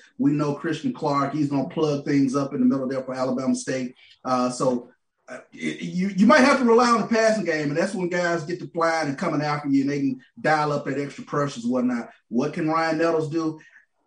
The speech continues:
Has Florida A and M finally solved whatever they have at, at quarterback and, and, and can go definitively with a quarterback there? So,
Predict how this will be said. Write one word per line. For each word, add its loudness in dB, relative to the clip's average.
Has 2
Florida 2
A -4
and -4
M -4
finally 0
solved -2
whatever -2
they -4
have -4
at, -4
at -6
quarterback -2
and, -2
and, 0
and -4
can -2
go 0
definitively -2
with 0
a -18
quarterback -4
there? -4
So, -8